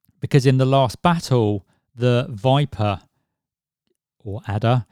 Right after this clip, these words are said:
came out and bit one of the soldiers, and that's what sort of kicked off the battle when he raised his sword. So it's all together in one. It's really interesting, the story of that brand.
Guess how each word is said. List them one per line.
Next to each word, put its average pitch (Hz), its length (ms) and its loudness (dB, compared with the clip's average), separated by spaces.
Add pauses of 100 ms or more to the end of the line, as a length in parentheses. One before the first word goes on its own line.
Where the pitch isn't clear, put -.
(200)
came 120 240 0
out 120 160 0
and 120 140 -6
bit 131 200 0
one 113 140 -4
of 107 80 -4
the 101 40 -8
soldiers, 113 680 0
and 120 400 -4 (160)
that's 131 320 -6
what 127 120 -12
sort - 200 -12
of - 80 -20 (100)
kicked - 320 -10
off 110 220 -6
the 110 140 -8
battle 113 380 -4
when 101 160 -6
he 104 80 -6
raised 101 360 -8
his 104 140 -6
sword. 135 540 -8 (280)
So - 140 -8
it's - 220 -12
all 175 520 0 (960)
together 147 580 -2
in 123 180 0
one. 139 240 -2
It's 135 160 -10
really 156 280 -2
interesting, 135 600 -4
the 110 80 -8
story 143 540 -8
of 113 120 -10
that 120 240 -12
brand. 123 600 -6